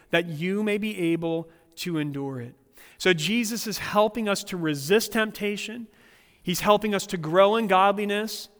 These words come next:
And listen, when we fail, Jesus is not only our intercessor, but he's our advocate, and he advocates for us.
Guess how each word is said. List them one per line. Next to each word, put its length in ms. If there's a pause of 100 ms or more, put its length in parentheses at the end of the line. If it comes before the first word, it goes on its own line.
(1000)
And 180
listen, 480 (200)
when 400
we 160
fail, 560 (1000)
Jesus 380
is 140
not 240
only 220
our 140
intercessor, 840
but 100
he's 140
our 120
advocate, 580 (280)
and 80
he 100
advocates 540
for 180
us. 340